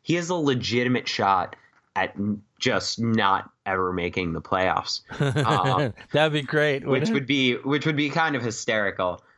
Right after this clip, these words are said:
Speaker 2: Because
Speaker 1: Uh,
Speaker 2: our,
Speaker 1: and,
Speaker 2: our,
Speaker 1: and it
Speaker 2: our
Speaker 1: would
Speaker 2: last podcast would be va-, va-, van-, va-, va-,
Speaker 1: Yeah.
Speaker 2: validated.
Speaker 1: Yeah, and it would, and I, and I like LeBron a bit more than you do. I would appreciate what that does to LeBron's legacy in terms of showing that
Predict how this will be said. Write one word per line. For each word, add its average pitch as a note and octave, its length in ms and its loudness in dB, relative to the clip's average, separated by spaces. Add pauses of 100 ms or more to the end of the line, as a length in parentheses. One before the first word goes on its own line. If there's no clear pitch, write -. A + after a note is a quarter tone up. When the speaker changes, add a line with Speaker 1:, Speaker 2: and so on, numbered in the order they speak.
(120)
Speaker 2:
Because B2 320 0
Speaker 1:
Uh, D3 40 2
Speaker 2:
our, D3+ 60 2
Speaker 1:
and, C#3+ 80 0
Speaker 2:
our, C#3+ 100 2
Speaker 1:
and D3+ 80 0
it D3 60 -2
Speaker 2:
our D3 80 2
Speaker 1:
would D3 80 0
Speaker 2:
last C#3+ 280 0 (160)
podcast C3+ 480 -2
would G#2+ 100 -4
be G#2 120 -4
va-, A2 220 -2
va-, A#2+ 380 -6
van-, C#3+ 400 0
va-, C3+ 380 0
va-, D3 160 0
Speaker 1:
Yeah. C3 180 0 (140)
Speaker 2:
validated. D3+ 800 -2 (340)
Speaker 1:
Yeah, A#2 300 0 (120)
and F3 140 0
it G#3 80 -2
would, G#3 240 -6
and A3+ 140 -2 (120)
I, E3+ 100 -10 (340)
and F3 240 -2
I G3 140 0
like D#3 260 -4
LeBron B2+ 340 0
a A#2 40 -4
bit A2+ 200 -4
more B2 180 -2
than A2+ 180 -2
you D#3 100 -2
do. B2+ 260 0
I D#3+ 120 2
would E3+ 120 0
appreciate B2+ 760 -4
what A#2+ 260 0
that A2 200 0
does A2+ 280 0
to - 100 -4
LeBron's A#2 600 0
legacy G2+ 680 -2 (200)
in A#2+ 140 0
terms A#2+ 340 0
of G#2 120 -4
showing A2 760 2 (360)
that G2+ 580 0